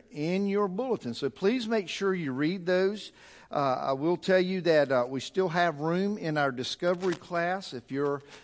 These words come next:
uh, been visiting with us and you've been, uh, worshiping with us and you've been praying about maybe becoming a part of,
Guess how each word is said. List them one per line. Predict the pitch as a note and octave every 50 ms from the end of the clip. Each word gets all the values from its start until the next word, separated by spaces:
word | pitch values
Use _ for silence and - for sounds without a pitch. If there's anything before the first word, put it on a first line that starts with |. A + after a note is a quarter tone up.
| - - _ -
uh, | - G#2 G#2+ -
been | C#3+ C3+ C#3+ C3+ B2
visiting | A2+ D3 F3+ G3 E3+ E3 G#3 G3 G3
with | F#3+ G3 G3 F3+
us | G3 F#3+ F#3+ F3+ - - -
and | D3 C3+ B2+ B2 B2 B2 C3
you've | C#3+ D3+ C#3 B2+
been, | D3+ D3 C#3+ C#3 C3+ C3+
uh, | B2+ B2 B2
worshiping | B2 C#3 E3 D#3+ - E3+ E3 F#3 F3 E3
with | E3 E3+ F3 F#3
us | G#3 F#3 -
and | D3 C3 B2+
you've | C3+ C3
been | B2+ C#3 C3+ B2
praying | - - - D#3 E3 E3+ E3+
about | D3 E3 D#3+ C3+ -
maybe | D3 D3+ D#3 C#3+ C#3
becoming | B2 A#2+ A#2 - E3 D#3 D#3 D#3+ D#3 C#3+
a | B2+ B2+ B2 -
part | - - D3+ D3 D3+ D3+ D3 C3
of, | B2+ A#2 A2 -